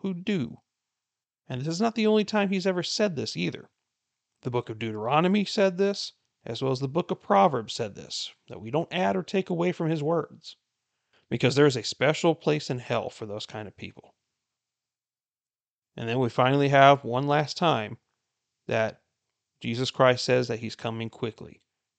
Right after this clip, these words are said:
And then we respond naturally with, "Maranatha, come, Lord Jesus."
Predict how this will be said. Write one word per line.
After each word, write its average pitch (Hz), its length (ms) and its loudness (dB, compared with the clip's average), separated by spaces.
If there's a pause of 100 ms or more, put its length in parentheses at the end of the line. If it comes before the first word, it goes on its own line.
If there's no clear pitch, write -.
And 117 80 -8
then 110 160 -6
we 117 180 -4
respond 135 720 0 (100)
naturally 147 680 -2 (200)
with, 117 300 -2 (380)
"Maranatha, 110 720 -10 (880)
come, 110 340 -6 (140)
Lord 110 240 -2
Jesus." - 560 -12